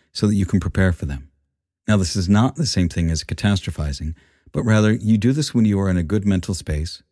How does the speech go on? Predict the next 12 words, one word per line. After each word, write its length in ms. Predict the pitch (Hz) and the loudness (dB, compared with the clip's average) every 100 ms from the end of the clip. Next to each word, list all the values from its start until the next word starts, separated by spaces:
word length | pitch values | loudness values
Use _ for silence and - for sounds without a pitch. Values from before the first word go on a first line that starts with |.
| - | 0
and 100 | 107 | 2
you 80 | 107 | 4
dispassionately 600 | 101 95 107 104 - 123 | 2 0 0 2 2 0
consider 400 | 117 - 85 85 | 0 -2 0 0
what 200 | 95 110 | 0 0
you 140 | 104 | 2
would 80 | 104 | 2
do 160 | 87 87 | 2 0
if 100 | 90 | 0
certain 300 | 95 95 80 | -2 -2 -2
things 240 | 92 90 | -2 0
happen. 400 | 131 131 - - | 0 -2 -4 -18